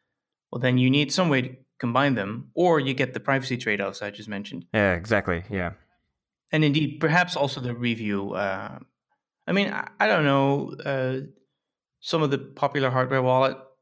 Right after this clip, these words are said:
Speaker 1: companies, they, they probably, you know, they have open source all their work, and they do get a lot of eyes on it too. So I don't necessarily wanna do a, like, "Oh, Bitcoin Core is more secure because it has more review than that specific wallet." I just think fundamentally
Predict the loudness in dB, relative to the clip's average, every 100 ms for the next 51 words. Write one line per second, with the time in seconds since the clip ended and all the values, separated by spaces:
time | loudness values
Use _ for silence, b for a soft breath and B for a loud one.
0 | _ _ -4 -2 2 4 2 0 0 0
1 | -2 -4 -2 2 2 2 -2 -2 -2 0
2 | 2 4 6 4 4 2 0 -2 -4 -2
3 | -2 -2 0 0 2 2 2 0 0 0
4 | 0 0 -2 -2 -2 -6 -4 0 0 0
5 | -8 _ _ _ -8 -4 -4 -4 -10 _
6 | _ _ 2 4 4 2 2 2 2 0
7 | -2 -4 0 2 2 0 -4 -10 -8 -8
8 | -10 -4 -2 0 -2 0 0 -2 -2 -2
9 | 0 2 2 0 -8 -2 2 2 0 -4
10 | -2 0 2 2 2 2 2 4 4 2
11 | 2 0 -2 -14 -6 -4 -2 0 4 4
12 | 4 -2 b b b -4 -2 2 2 4
13 | 4 4 4 4 4 0